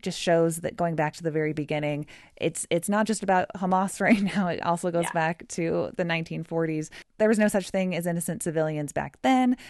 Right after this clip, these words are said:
Speaker 1: not now, and that whoever is living there, that they are not the rightful heirs to the land, no
Speaker 2: Mm-hmm.
Speaker 1: matter what.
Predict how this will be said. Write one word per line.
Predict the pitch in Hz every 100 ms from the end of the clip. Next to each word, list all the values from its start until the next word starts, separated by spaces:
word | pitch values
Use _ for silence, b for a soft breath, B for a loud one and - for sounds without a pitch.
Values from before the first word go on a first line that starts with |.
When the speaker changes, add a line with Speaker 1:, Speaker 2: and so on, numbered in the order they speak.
| B
Speaker 1:
not | 175 156 -
now, | 196 214 214 214 208 208 B B
and | 185 175 165
that | 165 147
whoever | 175 208 202 175 -
is | 262 254
living | 220 196 180 170 165
there, | 160 156 156 180 _ 185
that | 180 175 170
they | 175 175 -
are | 175 170
not | 165 165
the | 160
rightful | 160 - 151 -
heirs | 156 160 -
to | 151
the | 147
land, | 151 156 143 143 180
no | 170 151
Speaker 2:
Mm-hmm. |
Speaker 1:
matter | 147 139 143
what. | 143 147 -